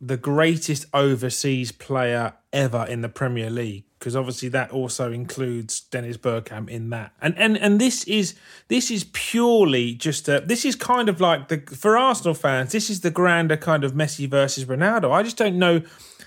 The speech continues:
This is just purely personal preference, you know.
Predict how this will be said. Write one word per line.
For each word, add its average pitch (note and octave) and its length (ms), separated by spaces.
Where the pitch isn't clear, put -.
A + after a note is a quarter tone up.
This A#3 320
is G#3 100
just - 300
purely A#3 580
personal E3+ 600
preference, C3+ 760
you C#3+ 80
know. C#3 240